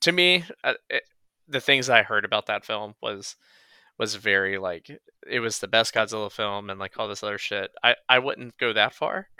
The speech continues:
<laughs> I would say monster design was awesome.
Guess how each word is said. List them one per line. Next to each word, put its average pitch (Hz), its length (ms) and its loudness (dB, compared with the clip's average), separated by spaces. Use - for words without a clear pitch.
<laughs> - 340 -20
I 180 100 12
would 285 120 8
say 214 160 12
monster 180 500 10
design 123 380 2
was 107 200 -6
awesome. 113 460 6